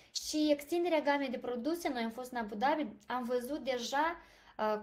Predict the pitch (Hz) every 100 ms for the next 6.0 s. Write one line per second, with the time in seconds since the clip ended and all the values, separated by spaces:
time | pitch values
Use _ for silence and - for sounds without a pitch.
0 | - 359 381 - 240 247 285 285 247 220
1 | 254 - 233 233 254 - 233 226 226 _
2 | - - - 262 247 269 233 196 202 233
3 | 285 - - - - - _ _ - 226
4 | 226 220 214 - _ _ 359 381 381 320
5 | 311 - 349 349 - 254 233 233 294 285